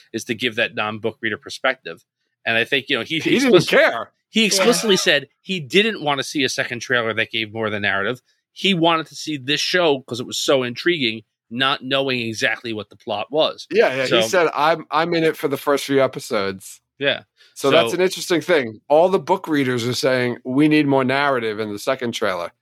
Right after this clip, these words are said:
Speaker 2: People who know the story wanna see more narrative.
Speaker 1: Right.
Speaker 3: But we,
Speaker 2: Whereas
Speaker 3: we wanna know how they change the narrative.
Speaker 1: Yes, that's, I think we
Speaker 3: <laughs> He
Speaker 1: just
Speaker 3: doesn't care because he doesn't know any narrative. We wanna see what the new <laughs> narrative is and if it's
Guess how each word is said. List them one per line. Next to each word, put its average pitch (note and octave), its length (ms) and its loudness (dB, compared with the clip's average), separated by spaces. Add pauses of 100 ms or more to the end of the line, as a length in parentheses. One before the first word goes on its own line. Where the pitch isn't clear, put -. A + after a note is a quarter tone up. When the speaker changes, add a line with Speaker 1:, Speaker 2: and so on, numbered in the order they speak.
(200)
Speaker 2:
People D3+ 260 0
who C#3+ 180 4
know C3+ 320 6
the B2 140 -4
story G#2+ 360 -2
wanna A2 360 0
see - 160 -6
more G#2 180 -2
narrative. G2+ 520 -4 (340)
Speaker 1:
Right. C3+ 140 0
Speaker 3:
But B3 140 4
we, B3 60 4
Speaker 2:
Whereas G#2+ 480 0 (180)
Speaker 3:
we B3+ 160 -2
wanna B3+ 320 4
know A3 360 4
how G#3 180 0
they G3 100 -2
change A3 460 2
the F3 80 -8
narrative. D3+ 600 -10 (460)
Speaker 1:
Yes, - 380 -2
that's, A#2+ 320 -6 (460)
I G#3+ 120 4
think - 200 0
we D#3 80 -2
Speaker 3:
<laughs> - 0 -
He D4+ 80 -2
Speaker 1:
just E4+ 60 0 (140)
Speaker 3:
doesn't C#4+ 160 -4
care C#4 420 4 (260)
because B3+ 240 -2
he B3+ 80 -6
doesn't A3+ 300 2
know C4+ 180 4
any A3+ 220 6
narrative. F3+ 640 0
We A#3 240 -2
wanna G#3+ 340 4
see G#3+ 500 -2 (480)
what G3 240 0
the G#3+ 80 0
new G3+ 200 2
<laughs> G3 120 0
narrative G3 420 -2
is - 360 0
and G3 100 -8
if F3+ 80 -10
it's F#3+ 200 -10